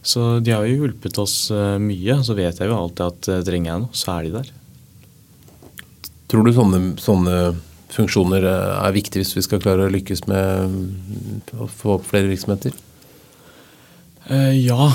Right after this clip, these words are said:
Speaker 1: jeg tror, jeg tror det er viktig at staten bidrar også, for det her er et statlig eller kommunalt finansiert, eh, s-, selskap, Crosser Innovasjon.
Speaker 2: Mm.
Speaker 1: Men jeg tror også det er viktig at næringslivet bidrar mer også, for jeg tror at næringslivet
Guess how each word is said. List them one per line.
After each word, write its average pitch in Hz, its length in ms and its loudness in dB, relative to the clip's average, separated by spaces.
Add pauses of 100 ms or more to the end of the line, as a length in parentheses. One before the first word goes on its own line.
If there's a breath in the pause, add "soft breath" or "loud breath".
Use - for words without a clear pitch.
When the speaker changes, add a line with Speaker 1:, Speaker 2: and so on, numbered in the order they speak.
(240 loud breath)
Speaker 1:
jeg 123 320 6
tror, 123 220 0
jeg 120 120 4
tror 113 140 2
det 113 80 6
er 123 80 8
viktig 117 320 0
at 131 80 0
staten 101 400 -2
bidrar 95 320 2
også, 92 240 -4
for 117 80 0
det 98 60 0
her 95 100 0
er 90 220 -4
et - 100 -10
statlig 92 680 -2 (100)
eller 95 220 -2 (100)
kommunalt 95 560 2
finansiert, 95 640 0
eh, 101 80 2
s-, - 220 -4 (340)
selskap, 113 540 -2 (180)
Crosser 101 320 0
Innovasjon. 98 380 0 (100)
Speaker 2:
Mm. 113 140 4 (200)
Speaker 1:
Men 107 140 0
jeg 107 60 -2
tror 104 180 2
også 104 160 0
det 107 80 4
er 117 140 6
viktig 185 200 -6
at 196 140 -4
næringslivet 92 1120 -2
bidrar 90 340 -2
mer 95 160 -2
også, 92 300 -2 (400 loud breath)
for 104 420 -4
jeg 104 320 -2
tror 98 300 -2
at 107 100 -8
næringslivet 95 640 -4